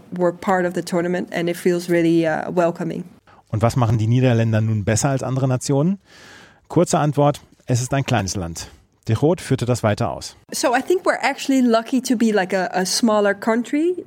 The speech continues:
Speaker 1: Therefore, we can all train together. I train with the guys, I train with, uh, the girls. So therefore, we, um,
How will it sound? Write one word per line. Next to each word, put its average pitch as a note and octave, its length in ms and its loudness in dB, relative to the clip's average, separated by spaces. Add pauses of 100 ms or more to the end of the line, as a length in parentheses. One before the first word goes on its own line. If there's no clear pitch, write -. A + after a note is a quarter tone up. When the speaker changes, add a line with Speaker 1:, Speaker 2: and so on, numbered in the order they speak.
Speaker 1:
Therefore, G#3 880 2 (380)
we G3+ 160 0
can A#3+ 140 2
all A#3 120 2
train A3 240 0
together. A3 440 -2 (460)
I G#3+ 160 2
train G#3+ 300 0
with G3+ 120 2
the G3+ 80 0
guys, B3 600 0
I G3 160 0
train G3 480 0
with, F#3 320 0 (100)
uh, F3+ 340 0
the F#3 80 0
girls. B3 520 -2 (300)
So G#3 240 0
therefore, A3 580 2
we, G3+ 420 2
um, F#3 760 -2